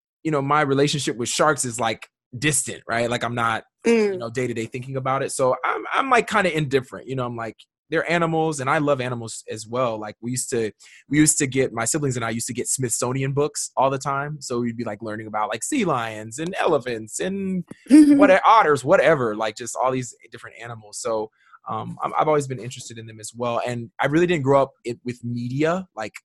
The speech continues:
Speaker 1: T V or
Speaker 2: Mm.
Speaker 1: movies and stuff like that. So I didn't see Jaws. Like, I, I don't have that kind of, like, you know, context.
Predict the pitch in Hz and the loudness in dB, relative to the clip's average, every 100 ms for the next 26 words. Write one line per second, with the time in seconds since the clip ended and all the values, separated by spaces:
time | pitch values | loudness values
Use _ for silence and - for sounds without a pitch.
0 | _ _ _ - - 135 120 123 123 120 | _ _ _ -10 -6 -6 -4 -4 -2 -2
1 | 107 107 127 135 147 156 160 160 170 - | -2 -4 -2 -2 -2 -4 -4 -4 -2 -2
2 | - 120 151 135 - 147 127 117 120 120 | 0 2 2 -2 -6 -6 -2 0 2 2
3 | 123 117 131 156 139 147 131 123 131 113 | -2 -2 2 2 4 2 0 -2 -2 -2
4 | 117 - 120 110 110 - _ _ 113 107 | -8 -8 -8 -8 -12 -16 _ _ -18 -18
5 | 104 - 127 127 110 - | -18 -12 -12 -10 -12 -16